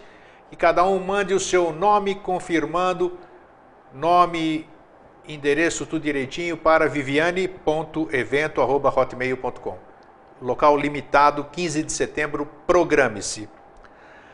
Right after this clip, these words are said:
O tema que se apresentou hoje, ele é bem alusivo aos momentos que nós estamos vivendo, o mundo, a-, esse momento cósmico, digamos assim, entusiasmo.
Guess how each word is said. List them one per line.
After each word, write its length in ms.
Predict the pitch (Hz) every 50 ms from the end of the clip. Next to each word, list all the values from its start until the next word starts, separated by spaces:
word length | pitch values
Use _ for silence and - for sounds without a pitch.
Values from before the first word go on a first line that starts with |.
| - - - - -
O 160 | 202 196 190
tema 420 | 190 196 - 262 277 269 254 240 226
que 160 | - - 208 -
se 160 | - - 185
apresentou 760 | 160 - - 160 160 147 - 139 143 131 - - 147 143 170
hoje, 480 | 196 180 131 - - - - - - - - - - - - - - - - - - - - - - - - - - - - - - - - - - -
ele 260 | 139 143 156 170 170
é 480 | 165 165 160 156 151 147 143 135 135 135
bem 380 | 120 110 113 156 175 185 185
alusivo 680 | 185 185 185 185 180 156 117 113 131 165 170 160 165 175
aos 300 | 170 170 165 156 143 -
momentos 380 | 165 165 156 156 160 156 -
que 60 | - 165
nós 100 | 160 143
estamos 260 | - 165 160 156 147
vivendo, 480 | 151 156 139 131 135 120 104 92 92 95 - - - -
o 120 | - 135 131
mundo, 440 | 127 139 143 139 131 120 - 98 95
a-, 140 | 95 92 - - - - - - - -
esse 160 | 131 - - -
momento 400 | 127 117 123 131 127 123 - 113
cósmico, 580 | - - 135 131 123 113 110 110 110 101 120 113 107 110 113
digamos 340 | 110 110 - 123 117 113 107
assim, 300 | 110 101 - - 131 165
entusiasmo. 800 | 180 - - 196 185 143 131 139 143 135 127 120 104 95 95 -